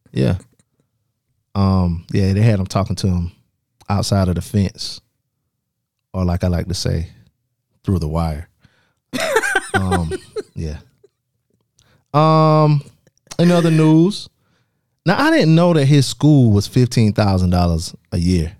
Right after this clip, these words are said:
Speaker 1: I didn't know they had to pay to go to his school.
Speaker 2: Mm-hmm.
Speaker 1: I didn't know
Speaker 2: A
Speaker 1: that.
Speaker 2: little private school.
Speaker 1: Yeah, well, they don't have to pay no more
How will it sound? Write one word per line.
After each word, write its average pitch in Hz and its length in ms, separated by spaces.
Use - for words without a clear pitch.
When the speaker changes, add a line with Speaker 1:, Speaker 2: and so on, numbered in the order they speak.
Speaker 1:
I 143 80
didn't 165 140
know 160 140
they 147 80
had 113 100
to 104 60
pay 127 200
to 107 60
go 101 160
to 98 80
his 92 160
school. - 160
Speaker 2:
Mm-hmm. 539 480
Speaker 1:
I - 100
didn't 220 160
know 226 100
Speaker 2:
A - 40
Speaker 1:
that. 508 100
Speaker 2:
little 466 160
private 480 340
school. 196 400
Speaker 1:
Yeah, 98 220
well, 80 120
they 87 60
don't 104 140
have 107 80
to 110 80
pay 107 160
no 104 100
more 110 320